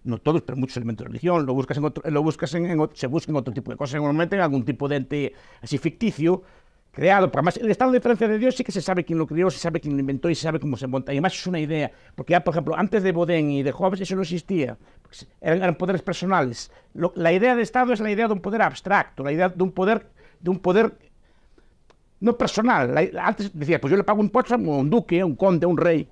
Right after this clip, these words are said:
pero no tenía la pretensión que lo daba un abstracto. Decía, "Me pagas a mí y yo a cambio te defiendo a ti".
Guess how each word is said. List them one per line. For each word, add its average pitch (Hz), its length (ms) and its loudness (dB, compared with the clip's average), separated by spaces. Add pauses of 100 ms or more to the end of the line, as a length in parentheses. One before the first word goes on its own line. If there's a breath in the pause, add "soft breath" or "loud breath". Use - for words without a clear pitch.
(140)
pero 147 140 -2
no 185 300 4
tenía 190 260 4
la 185 160 4
pretensión 165 540 0
que 156 100 0
lo 151 60 4
daba 156 160 2
un 143 80 -4
abstracto. 143 420 -2
Decía, 131 160 -4
"Me 143 100 2
pagas 240 300 0
a 233 60 4
mí 240 180 2 (260)
y 160 80 -12
yo 139 80 2
a 139 40 4
cambio 180 180 0
te 208 80 -2
defiendo 214 300 2
a 151 60 2
ti". 156 300 -6